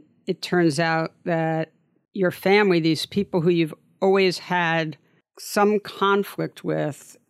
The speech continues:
in terms of the way you live your lives, we'll get into that, but you were incredibly close to in a very, very typical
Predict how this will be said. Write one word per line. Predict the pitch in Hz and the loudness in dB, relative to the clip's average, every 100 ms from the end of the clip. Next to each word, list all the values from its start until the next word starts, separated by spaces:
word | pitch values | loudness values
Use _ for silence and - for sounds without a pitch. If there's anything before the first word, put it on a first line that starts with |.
| _ | _
in | 175 156 | -2 -2
terms | - - 170 165 147 | -4 -2 0 2 0
of | 156 156 156 156 | 0 0 -2 -2
the | 151 | 0
way | 160 | 2
you | 156 156 | 2 0
live | 151 160 | 0 -2
your | 151 151 | -2 -2
lives, | 151 156 151 - - - - _ _ _ | 2 2 2 -4 -6 -6 -8 _ _ _
we'll | - 156 | -4 -2
get | 156 160 | -2 -2
into | 156 - | -2 -4
that, | 156 - 170 - _ - | -6 -4 -6 -8 _ 0
but | 185 | 0
you | 185 185 | 4 4
were | 180 180 180 - _ _ _ _ - | 6 4 2 -2 _ _ _ _ -4
incredibly | 185 - - - 196 196 202 180 170 | -4 -4 -12 -2 0 2 0 0 -2
close | 156 170 160 151 - | -2 -2 0 -2 -6
to | 156 - | -6 -4
in | - | -2
a | 160 | -2
very, | 156 160 165 160 | 0 0 2 0
very | 156 156 151 | 0 -2 -4
typical | - 170 - 151 - 151 147 147 | -6 -6 -6 -8 -2 0 0 -4